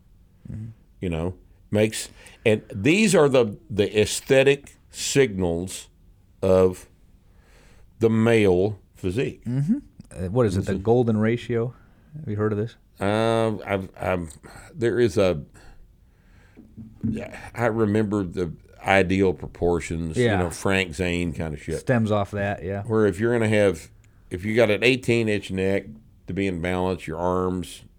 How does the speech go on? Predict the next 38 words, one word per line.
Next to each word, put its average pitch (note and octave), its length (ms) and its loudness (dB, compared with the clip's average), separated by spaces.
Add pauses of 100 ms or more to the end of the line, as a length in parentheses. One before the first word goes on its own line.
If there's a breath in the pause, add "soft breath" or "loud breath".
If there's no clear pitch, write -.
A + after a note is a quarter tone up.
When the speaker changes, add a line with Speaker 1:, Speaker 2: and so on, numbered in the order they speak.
(100)
Speaker 2:
need E2+ 200 -6
to D2 60 -8
be D#2+ 200 -4
eighteen D#2+ 460 -6
inches. D2 440 -12 (280)
Speaker 1:
Something - 260 -10
like G2 200 -10
that, F#2+ 160 -6
yeah. F#2+ 140 -4
Speaker 2:
And A2 120 2
then A2+ 120 4
your G#2 140 0
forearms G2+ 720 2
are F2+ 100 -2
some F2+ 220 -2
percentage E2+ 500 -6
of - 180 -4
Speaker 1:
Yeah. D#2 60 -2
Speaker 2:
that, D#2 320 -4
like E2 220 -8 (640 soft breath)
seventy E2 360 -4
percent D#2 380 -8
of D2 60 -4
that, D#2 320 -6
some A2 240 -2
kind E2 220 -6
of C2+ 80 -10
deal. C2 260 -10 (560 soft breath)
I C3 80 2
always C3 180 4
thought G2 200 0
Arnold's F2 500 -6
forearms C#2+ 600 -8
were C#2+ 120 -10
a D2 60 -10
little D2 240 -10
small. C#2+ 540 -12 (480 soft breath)
Speaker 1:
Yeah, D#3 260 2